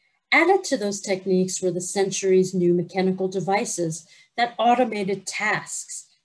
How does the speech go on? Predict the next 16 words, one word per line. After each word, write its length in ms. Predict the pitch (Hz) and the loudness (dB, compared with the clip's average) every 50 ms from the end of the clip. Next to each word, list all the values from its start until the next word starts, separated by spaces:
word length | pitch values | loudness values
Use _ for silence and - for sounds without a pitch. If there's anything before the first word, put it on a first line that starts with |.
| _ _ | _ _
hastening 520 | - 254 262 262 - 285 247 226 220 214 | 0 0 0 2 2 2 2 2 0 -2
the 140 | 202 208 202 | -2 0 0
Industrial 580 | 196 196 196 214 208 - - - 202 196 190 180 | 0 0 0 -2 -2 -4 -4 -2 0 2 2 2
Revolution, 920 | 175 170 156 170 160 185 254 269 254 - - 269 247 226 220 214 208 202 - _ _ _ _ _ _ _ - | 2 0 0 -2 -2 -2 -2 -2 -2 -2 -2 -2 -2 -2 -4 -8 -12 -16 -18 _ _ _ _ _ _ _ -8
devices 720 | 214 185 165 170 226 233 254 226 - - 240 226 196 190 | -6 -6 -4 -2 0 2 2 0 0 -4 -8 -6 -4 -2
that 140 | 208 196 | -2 -2
included 640 | 208 208 185 147 - - 190 190 185 175 185 185 185 | -2 -4 -8 -8 -4 2 4 4 6 6 4 2 2
the 80 | 185 185 | -2 -6
photographic 800 | 185 - 190 175 165 165 160 - 170 147 143 - - - - - | -4 -2 0 0 0 0 -2 -4 -4 -6 -6 -10 -14 -16 -16 -16
camera. 560 | - - 185 180 175 175 170 156 147 - 151 - _ _ _ _ _ _ _ _ _ _ _ _ _ _ _ _ _ - | -8 -4 -4 -2 -2 -2 -4 -6 -8 -10 -14 -20 _ _ _ _ _ _ _ _ _ _ _ _ _ _ _ _ _ -12
Across 440 | 208 - 285 339 466 480 466 - - | -10 -2 0 2 2 2 2 -2 -4
the 120 | 277 - - _ | -4 -6 -6 _
channel, 600 | - - - 226 202 202 202 202 185 175 170 170 - | -6 -2 0 0 0 0 0 0 0 0 -2 -4 -6
too, 500 | - - - 523 415 - - - - - _ _ _ _ _ _ _ _ - | -4 0 4 4 4 4 4 0 -6 -14 _ _ _ _ _ _ _ _ -2
French 360 | - - 349 392 392 - - - | 2 4 4 4 4 2 -6 -2
photo-, 360 | - 190 175 165 175 170 165 | 0 2 2 4 2 0 -2